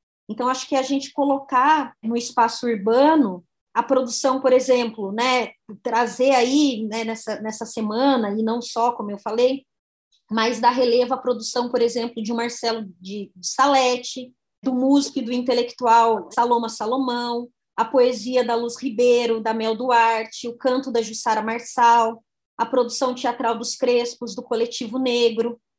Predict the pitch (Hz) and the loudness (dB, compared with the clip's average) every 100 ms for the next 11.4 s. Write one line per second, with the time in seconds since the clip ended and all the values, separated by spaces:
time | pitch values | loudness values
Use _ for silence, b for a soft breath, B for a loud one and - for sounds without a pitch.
0 | _ _ 233 240 240 - 247 247 254 247 | _ _ -2 0 0 2 0 2 0 0
1 | 247 240 208 226 269 269 254 240 240 233 | -4 -10 -6 -4 0 0 4 4 4 2
2 | - 254 247 _ _ _ - 294 285 277 | -6 -12 -14 _ _ _ 2 2 4 0
3 | 208 190 226 240 220 226 - 262 262 247 | -2 -2 -2 -2 -2 -4 -4 -4 2 4
4 | 247 247 247 254 254 240 233 254 240 208 | 4 4 4 4 2 -4 -8 -6 -8 -6
5 | 247 - 240 254 240 240 240 - 240 233 | -6 -4 -4 -2 0 0 -4 -6 -6 -6
6 | - 254 247 247 247 240 240 233 226 - | -6 -4 -2 -2 -4 -4 -6 -6 -6 -6
7 | 262 233 233 233 240 - _ _ 262 294 | -4 0 2 2 0 -6 _ _ 2 2
8 | 294 247 247 240 233 - 269 269 254 - | 2 -2 -2 -4 -4 -4 -2 -2 -4 -2
9 | 311 311 - 233 208 233 262 262 226 226 | -2 -2 -4 -6 -4 -6 -4 -2 0 0
10 | 226 214 196 196 294 254 247 277 - 277 | 0 -6 -12 -8 -2 0 2 0 -2 -6
11 | 220 208 214 285 | -4 -6 -6 -10